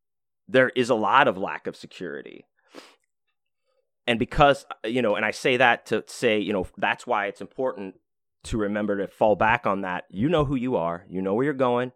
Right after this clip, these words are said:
You're confident in that. Don't let this instability and, and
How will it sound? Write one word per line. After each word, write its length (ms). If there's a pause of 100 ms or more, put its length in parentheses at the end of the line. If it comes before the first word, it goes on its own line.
You're 100
confident 540
in 80
that. 260 (380)
Don't 260
let 320 (260)
this 580 (680)
instability 720
and, 120
and 400